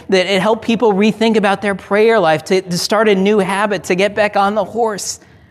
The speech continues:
to remember how God's word plays an important part in all of that. Twenty twenty was a year when we were able to partner with a community organization so that in our building next door,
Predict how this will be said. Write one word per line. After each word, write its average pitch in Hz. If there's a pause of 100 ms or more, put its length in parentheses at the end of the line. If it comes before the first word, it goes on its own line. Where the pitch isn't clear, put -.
(300)
to 226
remember 214
how 196
God's 190
word 190
plays 180
an 185
important 180
part 190
in 170
all 175
of 165
that. 131 (1700)
Twenty 190
twenty 190
was 170
a 160
year 160
when 180 (220)
we 165
were 220
able 180
to 170
partner 190
with 165
a 165
community 196
organization 170 (720)
so 220
that 196 (720)
in 214
our 196
building 170
next 156
door, 175